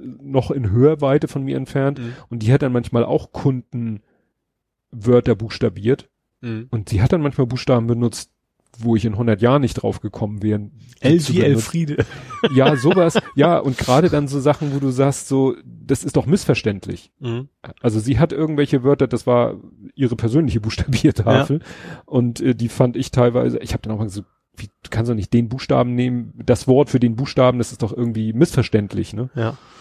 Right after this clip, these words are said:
Speaker 1: Naja.
Speaker 2: Grad so, so V wie Veilchen ist richtig, aber trotzdem denkst du, okay,
Speaker 1: Ja.
Speaker 2: weiß der denn, wie man,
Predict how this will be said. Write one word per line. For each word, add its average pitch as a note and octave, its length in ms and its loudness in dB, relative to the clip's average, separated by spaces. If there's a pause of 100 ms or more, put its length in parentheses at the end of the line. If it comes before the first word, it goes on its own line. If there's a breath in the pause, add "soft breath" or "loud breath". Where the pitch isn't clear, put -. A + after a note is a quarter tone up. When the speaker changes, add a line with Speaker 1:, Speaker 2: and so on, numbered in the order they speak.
(500 loud breath)
Speaker 1:
Naja. B2+ 160 0
Speaker 2:
Grad B2 220 2
so, A#2 440 -2
so A#2 60 -12
V C#3 280 0
wie B2+ 80 2
Veilchen C3 560 0
ist A2+ 200 -8
richtig, D#3 460 -2
aber B2+ 160 4
trotzdem - 400 -4 (360 loud breath)
denkst C3+ 160 -8
du, - 100 -8
okay, D3+ 220 0
Speaker 1:
Ja. A2+ 60 0
Speaker 2:
weiß G#2+ 260 2
der D3 140 2
denn, C3+ 200 0
wie B2+ 80 -6
man, A#2+ 160 0